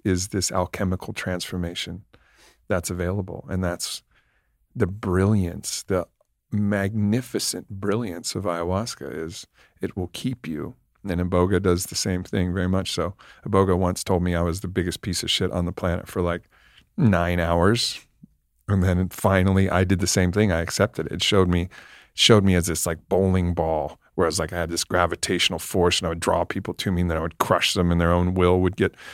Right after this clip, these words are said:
usurped by my own energy. And I was just like, I was just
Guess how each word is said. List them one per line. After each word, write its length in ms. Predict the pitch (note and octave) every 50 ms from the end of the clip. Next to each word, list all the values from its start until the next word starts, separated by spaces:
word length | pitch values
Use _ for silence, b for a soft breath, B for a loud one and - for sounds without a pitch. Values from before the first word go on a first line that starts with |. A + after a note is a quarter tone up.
| B B B
usurped 560 | G#2 G2 - - - G#2 F2+ E2+ - - -
by 140 | - F2 F2
my 180 | F2 F2 F2+
own 220 | F2+ F#2 F#2 F#2 F#2
energy. 520 | F2+ F2+ F#2 F2+ F2 F#2 F2+ F2+ F2+ F2 F2
And 140 | E2+ F2 F#2
I 60 | F2+
was 140 | F2+ E2+ -
just 240 | - G#2 - - -
like, 280 | F2+ F2 F2 - - b b b b b b b b b b -
I 80 | F2+
was 140 | F#2 E2+ -
just 200 | - F2+ - -